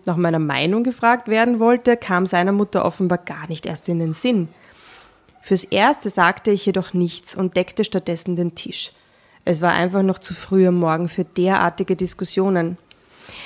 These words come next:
Als Hildegard nach etlichen weiteren gut gemeinten Verbesserungsvorschlägen endlich ging, war ich restlos entnervt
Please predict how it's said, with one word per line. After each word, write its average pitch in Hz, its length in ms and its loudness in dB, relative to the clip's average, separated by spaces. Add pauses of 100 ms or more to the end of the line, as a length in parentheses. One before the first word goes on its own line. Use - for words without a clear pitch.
(160)
Als 220 180 2
Hildegard 185 680 2
nach 180 220 -2
etlichen 254 540 0
weiteren 190 460 0
gut - 340 0
gemeinten 175 480 0
Verbesserungsvorschlägen 180 1160 0
endlich 254 520 -2
ging, 175 260 2
war 170 120 2
ich 170 320 -6
restlos 175 640 -2
entnervt 175 800 -2